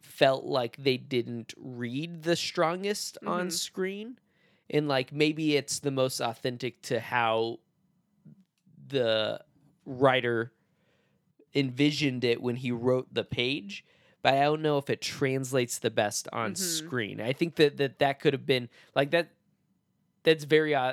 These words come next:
Speaker 1: maybe authentically the person that he had in his mind,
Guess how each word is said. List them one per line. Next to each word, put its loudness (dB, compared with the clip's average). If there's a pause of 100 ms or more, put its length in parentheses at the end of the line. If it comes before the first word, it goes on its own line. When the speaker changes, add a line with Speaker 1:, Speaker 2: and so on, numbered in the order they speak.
Speaker 1:
maybe -2
authentically -4
the -4
person -2
that -4
he -4
had 2
in -6
his -12
mind, -6